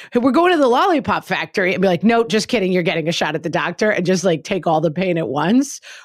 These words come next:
Or try to tell him in advance and just have it be like, "Is there gonna be a shot or not? I can't stand it." And so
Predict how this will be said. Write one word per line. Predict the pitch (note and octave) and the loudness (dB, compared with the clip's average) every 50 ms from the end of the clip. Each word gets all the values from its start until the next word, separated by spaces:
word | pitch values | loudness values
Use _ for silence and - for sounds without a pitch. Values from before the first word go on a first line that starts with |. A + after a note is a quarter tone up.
| _ _ | _ _
Or | - C#4 D4 C#4+ C4 A#3+ A3+ A3 | 2 4 4 4 4 4 2 0
try | A3 - A#3+ A3+ | 0 0 0 2
to | A#3 A3+ | 2 0
tell | A3+ A3+ B3+ A3+ G3+ | 0 0 -2 -2 0
him | F#3+ | 0
in | F#3+ F#3 | 0 0
advance | F3+ F3 E3+ E3 A3+ A#3 G#3 F#3 F3 F3 D#3+ - - | 0 0 0 0 2 2 2 0 0 -2 -4 -4 -4
and | F3+ F#3 | -4 -2
just | E3 F#3 E3 | 0 -2 -2
have | - F#3+ F3 F3 | -2 -4 -4 -4
it | D#3+ | -2
be | F3 F3 | -2 -2
like, | E3 D#3+ - | -2 0 -2
"Is | F#3 E3 | -2 -2
there | E3+ D#3+ | 0 0
gonna | D#3 E3+ D#3 | 0 0 -2
be | D3+ | -2
a | D3 D#3+ | -4 -4
shot | - - D#3+ D3+ | -4 -4 -4 -4
or | D3+ D#3+ | -4 -4
not? | D#3+ C#3+ D3+ C#3+ | -4 -4 -4 -4
I | D3+ | -6
can't | D3+ - E3 C#3 E3+ | -4 -4 -6 -6 -6
stand | - - D3+ - - - | -8 -8 -6 -6 -6 -6
it." | - - G3 - _ _ _ - - - - - _ _ | -6 -8 -8 -8 _ _ _ -20 -20 -20 -20 -20 _ _
And | - G3+ G#3 G3 | -2 -2 -2 -2
so | - - - A3+ G#3 G3+ G3 F#3+ F#3 F#3 F#3 | -2 0 0 2 2 2 2 2 0 0 -2